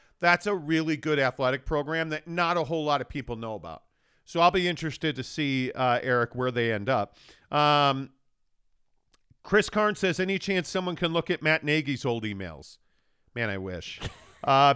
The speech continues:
B Y U fan C J says, "The running backs will have an extra layer of stick 'em on the gloves." I just don't think,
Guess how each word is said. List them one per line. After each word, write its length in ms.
B 140
Y 160
U 180
fan 260
C 180
J 200
says, 240
"The 80
running 260
backs 260
will 120
have 140
an 60
extra 300
layer 280
of 120
stick 340
'em 140
on 140
the 80
gloves." 560
I 160
just 300
don't 300
think, 560